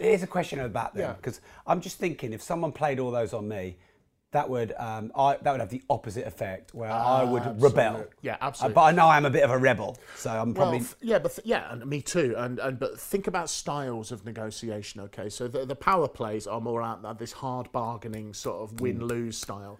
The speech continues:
Speaker 1: And do you
Speaker 2: If
Speaker 1: think that's some s-, types of personalities who do that 'cause
Speaker 2: A-,
Speaker 1: they
Speaker 2: categor-,
Speaker 1: think
Speaker 2: absolutely,
Speaker 1: it works?
Speaker 2: absolutely. Some people think that's the way to negotiate. There's all sorts of different styles and ways to negotiate, and a good negotiator has flexibility.
Speaker 1: Mm-hmm.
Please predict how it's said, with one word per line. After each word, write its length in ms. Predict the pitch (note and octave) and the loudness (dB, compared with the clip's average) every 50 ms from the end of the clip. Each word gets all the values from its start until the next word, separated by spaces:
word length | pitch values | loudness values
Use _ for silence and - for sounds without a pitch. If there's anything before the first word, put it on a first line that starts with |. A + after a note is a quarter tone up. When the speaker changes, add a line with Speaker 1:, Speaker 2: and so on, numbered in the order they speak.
| - - - | -18 -14 -10
Speaker 1:
And 80 | A#2 G#2+ | -8 -6
do 60 | B2+ | -4
you 40 | D3+ | -4
Speaker 2:
If 40 | - | -4
Speaker 1:
think 100 | D#3+ D3 | -2 -2
that's 220 | D3 C#3+ C#3 - | -2 -2 -2 -2
some 220 | - C#3 C3+ B2 A2+ | -6 -6 -4 -4 -6
s-, 220 | - - - - | -6 -10 -16 -16
types 320 | - - - C3+ - - - | -8 -4 -4 -4 -4 -6 -12
of 60 | A#2 | -10
personalities 800 | - - D3 - - C3 B2+ B2 B2+ B2 A#2 A2+ - B2+ G#2+ F#2 | -6 -6 -6 -6 -4 -4 -2 0 0 0 0 -2 -4 -8 -8 -6
who 120 | A#2+ A2+ | -8 -8
do 200 | F#2+ C3 B2+ B2 | -6 -4 -4 -2
that 180 | B2 - - - | -2 -2 -2 -4
'cause 100 | B2+ A2 | -4 -8
Speaker 2:
A-, 400 | - - - - - D#3 - D#3 | -10 -12 -8 -6 -6 -4 -2 0
Speaker 1:
they 60 | C#3 C3+ | 0 0
Speaker 2:
categor-, 80 | B2+ - | 0 0
Speaker 1:
think 160 | - - - | 0 0 2
Speaker 2:
absolutely, 360 | D3 - - - - C3 A#2 | 2 0 0 2 2 2 2
Speaker 1:
it 40 | G#2+ G#2+ | 2 -2
works? 200 | A2 - - - | -6 -8 -6 -4
Speaker 2:
absolutely. 680 | D3 D3 C#3+ C3+ - - - A#2+ A2 G#2+ G#2 G2+ A2+ - | -4 -2 -2 -4 -8 -10 -8 -8 -6 -6 -8 -8 -8 -6
Some 220 | - F#3+ F3 E3 | -2 -2 -2 -2
people 320 | - E3 D3+ C3 - C#3 | -2 -4 -4 -4 -4 -6
think 220 | C3 - C#3+ A#2 A#2 | -6 -6 -8 -8 -8
that's 200 | B2+ B2 A2+ - | -10 -10 -10 -10
the 80 | - C3 | -8 -6
way 160 | A2+ A2+ A2+ | -6 -6 -6
to 140 | A2+ - B2 | -6 -8 -12
negotiate. 640 | A2 A2+ G2+ A#2 A2 G#2 G#2 - - G#2 F2+ - - | -12 -10 -8 -8 -8 -8 -10 -10 -12 -12 -12 -10 -10
There's 140 | C3 C3+ | -8 -4
all 120 | E3+ F#3+ F#3+ | -4 -4 -4
sorts 240 | - G3 E3 D3 - | -4 -6 -8 -8 -8
of 100 | C#3+ A#2+ | -10 -8
different 340 | D#3+ D3+ - - C3 A#2 - | -8 -8 -8 -10 -12 -12 -10
styles 480 | - - - B2+ B2+ C3 B2 A#2 A2 | -10 -8 -8 -6 -6 -6 -6 -8 -10
and 120 | A#2+ A2+ A2+ | -10 -8 -6
ways 340 | A#2 A#2+ C3 C3 B2+ A#2+ - | -4 -4 -4 -4 -6 -8 -10
to 100 | - A#2+ | -12 -12
negotiate, 640 | G#2+ G#2+ G2 G#2 F#2+ G2 G2 - - G2 G#2 - - | -12 -12 -12 -12 -12 -12 -12 -12 -10 -12 -12 -12 -12
and 80 | A2 | -10
a 60 | A2+ A2+ | -10 -8
good 240 | A2 D#3 D3+ B2+ | -8 -8 -8 -8
negotiator 720 | C3 A#2+ A2+ A#2 A2+ G#2+ - - A#2 A2 G#2+ G#2+ - - A2+ | -8 -8 -6 -6 -6 -8 -8 -8 -8 -8 -8 -8 -10 -12 -12
has 160 | C3 B2 A#2 | -10 -10 -10
flexibility. 880 | - - - A2 - - - B2+ A2 C#3+ C#3 B2+ A2+ - - - - - | -12 -12 -14 -14 -14 -14 -14 -12 -8 -8 -8 -8 -8 -12 -14 -18 -14 -12
Speaker 1:
Mm-hmm. 220 | G2+ G2+ - G2+ | -12 -10 -10 -10